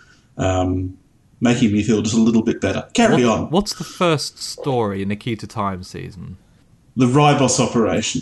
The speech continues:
Speaker 2: Thank you very much. Let's continue. <laughs> Anyway, Ian, before I was so rudely interrupted there,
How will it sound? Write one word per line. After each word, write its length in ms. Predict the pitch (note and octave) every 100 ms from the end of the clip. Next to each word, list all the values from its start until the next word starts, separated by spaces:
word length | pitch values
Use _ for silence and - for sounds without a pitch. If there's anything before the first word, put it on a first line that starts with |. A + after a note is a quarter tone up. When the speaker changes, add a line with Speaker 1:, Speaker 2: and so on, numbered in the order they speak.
| -
Speaker 2:
Thank 220 | F#3+ D#3+
you 60 | A#2+
very 260 | G2 G2 A2+
much. 420 | A2 - - - - -
Let's 300 | - F#3+ - C#3
continue. 1700 | B2+ C#3+ - D3+ - E3+ - - - - - E3+ - G#3+ F3+ - D3+ E3 F3+ -
<laughs> 160 | - C#4+ C#4+ - -
Anyway, 340 | F3+ E3+ B2 B2+
Ian, 180 | F3 C#3
before 360 | C#3 - F3+ D3+
I 60 |
was 160 | C3+ C3
so 180 | - C3+
rudely 460 | B2 C3+ A#2+ A2+
interrupted 680 | A2 G#2+ A#2+ G#2 - G2+ F2+
there, 220 | F#2 F#2+